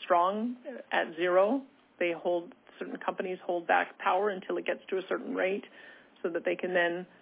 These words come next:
come in economically. I understand how the market works, but it's a, it's a backward market. It doesn't, it doesn't make much sense for it to, to, to work that way, and it, and it gives perverse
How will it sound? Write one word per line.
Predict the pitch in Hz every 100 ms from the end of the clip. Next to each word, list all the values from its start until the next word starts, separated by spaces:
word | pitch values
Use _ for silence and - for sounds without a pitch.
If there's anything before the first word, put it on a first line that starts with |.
| - -
come | 185 175
in | 175 190 -
economically. | - 175 175 190 202 254 294 277 -
I | 185
understand | 185 170 - 175 185 208 -
how | 190 180
the | 170
market | 170 170 -
works, | 190 -
but | -
it's | 175 - -
a, | 175 - 240
it's | -
a |
backward | 190 190 185 165
market. | 170 170 190 - - 220 -
It | 202 190
doesn't, | 185 185 180 -
it | 185
doesn't | 185
make | 180 175
much | 170 -
sense | 196 - - -
for | - -
it | -
to, | - 185 185 - - - -
to, | 190 170 165
to | 175
work | 175 175
that | 165
way, | 180
and | 175
it, | 170 -
and | 185
it | 180
gives | 208 175 -
perverse | 185 170